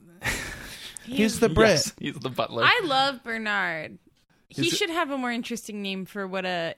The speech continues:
Speaker 1: interesting fellow he is.
Speaker 2: Every White House since Washington has one Brit. It's to, to rule over, to just, to prove, like, we won. We did it.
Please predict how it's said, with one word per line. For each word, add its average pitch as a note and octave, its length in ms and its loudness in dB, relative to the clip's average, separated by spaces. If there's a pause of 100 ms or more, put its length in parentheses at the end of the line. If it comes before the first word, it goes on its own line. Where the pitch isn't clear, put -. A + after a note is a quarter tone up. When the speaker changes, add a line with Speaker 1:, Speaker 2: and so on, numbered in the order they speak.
(160)
Speaker 1:
interesting F3+ 540 -8
fellow E3 480 -8
he E3 160 -12
is. - 80 -6
Speaker 2:
Every F3 260 6
White F3+ 300 4
House D3 460 2 (540)
since - 600 2 (100)
Washington C#3 680 2
has G#2 180 -2
one C3 600 2 (540)
Brit. D3 380 2 (960)
It's C3+ 160 -4
to, F3 140 0
to D3 180 0
rule D3 260 4
over, C3+ 340 4
to - 180 -8
just, - 220 -4 (1120)
to C#3+ 100 -2
prove, D3 480 2
like, G#2 240 -2
we A#2 180 0
won. G2+ 380 -2 (440)
We B2 100 0
did A2 200 2
it. F#2+ 140 -2